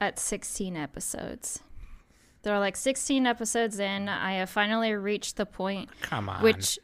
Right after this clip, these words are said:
Speaker 1: urges me to write a review to this series. Being not familiar with both the manga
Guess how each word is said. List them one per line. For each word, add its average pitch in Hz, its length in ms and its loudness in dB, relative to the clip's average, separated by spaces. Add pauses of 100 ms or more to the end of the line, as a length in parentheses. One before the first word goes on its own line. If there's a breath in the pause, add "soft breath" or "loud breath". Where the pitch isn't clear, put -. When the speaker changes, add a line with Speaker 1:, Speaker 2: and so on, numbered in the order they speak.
(360)
Speaker 1:
urges 240 560 8
me 226 220 4
to 226 200 0
write 190 300 2
a 233 80 2
review 202 420 0
to - 160 -6
this 185 160 -4
series. - 640 -6 (340 soft breath)
Being 262 320 10
not 240 220 8
familiar 226 520 4
with 202 300 0
both 185 500 0
the 202 180 2
manga 196 720 2